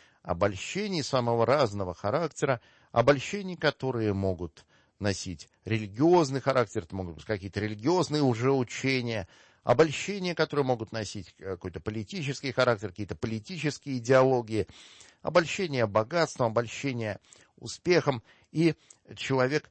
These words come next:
не твёрдый, не укоренившийся во Христе, он, а, его постоянно этот ветер сбивает с ног, его тащит то туда, то сюда,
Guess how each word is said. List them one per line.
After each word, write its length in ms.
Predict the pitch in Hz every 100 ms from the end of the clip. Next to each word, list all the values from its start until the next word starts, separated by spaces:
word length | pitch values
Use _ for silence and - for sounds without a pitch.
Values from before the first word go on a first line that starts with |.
| _
не 180 | 131 147
твёрдый, 540 | - 151 190 165 117
не 160 | 113 139
укоренившийся 960 | 147 - 131 143 143 110 - 92 - 82
во 120 | 92
Христе, 520 | - 117 - 226 233 - _ _ _
он, 300 | 165 180 147 _ _
а, 540 | - 135 131 123 120
его 240 | 117 113 170
постоянно 480 | 127 - 127 143 131
этот 260 | 113 95 101
ветер 320 | 123 113 98
сбивает 500 | 82 104 107 110 101
с 180 | - -
ног, 280 | 120 104
его 240 | - 90 95
тащит 440 | - 120 - 95 -
то 120 | 98
туда, 360 | - 120 196
то 160 | - 113
сюда, 640 | - 131 143 190 156 127